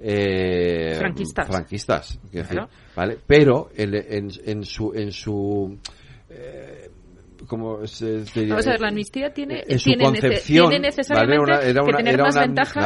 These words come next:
Speaker 1: claro.
Speaker 2: que inconvenientes.
Speaker 1: Era
Speaker 2: Y tiene
Speaker 1: una
Speaker 2: que aportar más a la sociedad de lo que aportaría tenerlos en la cárcel.
Speaker 1: Pero esto es como lo de, eh, que me, eh, antes se me ha venido la idea a la cabeza, ¿vale? Esto es como, eh, que es lo que yo entiendo que quiere hacer el pesoe.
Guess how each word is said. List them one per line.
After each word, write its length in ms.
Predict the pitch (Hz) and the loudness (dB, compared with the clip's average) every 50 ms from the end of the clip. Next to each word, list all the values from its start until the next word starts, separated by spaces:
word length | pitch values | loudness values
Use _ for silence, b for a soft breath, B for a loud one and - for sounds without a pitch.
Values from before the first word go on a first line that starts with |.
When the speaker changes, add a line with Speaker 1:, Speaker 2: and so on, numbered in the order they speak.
| 233 285 | 2 2
Speaker 1:
claro. 180 | - - - - | 0 -2 -4 -4
Speaker 2:
que 80 | 262 | -2
inconvenientes. 640 | 233 214 208 214 196 185 180 190 165 165 - 123 120 | -2 -2 -2 -4 -4 -4 -4 -4 -6 -4 0 2 4
Speaker 1:
Era 100 | 123 - | 6 6
Speaker 2:
Y 20 | - | 6
tiene 120 | 262 269 277 | 6 6 6
Speaker 1:
una 60 | 269 | 6
Speaker 2:
que 60 | 277 | 6
aportar 380 | 262 254 262 247 247 - 262 277 | 4 4 4 2 2 0 -2 -2
más 180 | 277 294 - | -4 -6 -4
a 40 | 311 | -4
la 100 | 294 285 | -4 -4
sociedad 360 | 285 285 277 - 294 294 320 | -4 -6 -4 -4 -2 -2 0
de 80 | 320 294 | 0 -2
lo 120 | 262 226 - | -2 -2 -2
que 80 | - 202 | -4 -4
aportaría 580 | 190 - 196 190 - - 190 226 262 294 330 427 B B B B B B - | -4 -4 -8 -8 -6 -4 -4 -4 -4 -4 -6 -8 B B B B B B -4
tenerlos 380 | - 233 208 208 208 220 - - | -2 -2 0 -2 -2 -4 -6 -8
en 80 | - | -10
la 60 | - | -10
cárcel. 320 | - - - - - - 107 | -8 -10 -12 -12 -10 -8 -4
Speaker 1:
Pero 180 | 123 117 110 | -4 -2 -2
esto 220 | 123 135 127 - 180 | -2 -4 -2 -2 -2
es 100 | - - | -2 -2
como 220 | - 170 156 143 | -4 -4 -2 0
lo 120 | 131 123 117 | 0 0 0
de, 200 | 117 113 107 95 76 - | 0 0 -2 -2 -6 -8
eh, 140 | 87 98 92 | -10 -10 -10
que 80 | - 104 | -8 -8
me, 200 | 101 98 101 101 | -6 -6 -4 -6
eh, 200 | 98 98 107 104 101 92 85 - 110 - - | -6 -6 -8 -10 -10 -10 -14 -16 -18 -10 -6
antes 260 | 113 120 117 147 135 | -6 -4 -2 -4 -4
se 80 | - 131 | -2 0
me 80 | 135 143 | 2 2
ha 40 | 143 | 2
venido 280 | 143 139 139 143 139 | 2 2 4 4 4
la 120 | 131 123 117 | 4 4 4
idea 180 | 107 113 117 | 4 4 4
a 40 | 110 | 4
la 100 | 107 98 | 4 2
cabeza, 560 | - 98 87 82 76 - - - 53 58 - - | 2 0 -2 -2 -2 -4 -6 -6 -6 -6 -8 -6
¿vale? 340 | 76 78 87 107 139 147 127 | -6 -4 -4 -4 -6 -6 -8
Esto 180 | 117 - - | -6 -6 -6
es 100 | 175 - | -6 -6
como, 520 | - - 151 127 113 107 104 101 73 65 82 | -6 -6 -4 -2 -2 -2 -2 -2 -4 -6 -10
eh, 60 | 101 - | -10 -8
que 120 | - 104 98 | -6 -6 -4
es 60 | 92 | -4
lo 80 | 127 123 | -4 -4
que 100 | 123 113 | -2 -2
yo 80 | 120 | -2
entiendo 340 | 127 123 120 127 139 156 143 113 | -2 -2 -2 -2 -2 -2 -2 -4
que 80 | 95 | -2
quiere 200 | 87 107 101 95 | -2 0 0 0
hacer 160 | 90 - 92 | 0 -2 -4
el 80 | 87 82 | -6 -6
pesoe. 440 | - - 71 - - 67 - - | -6 -10 -12 -12 -12 -14 -14 -14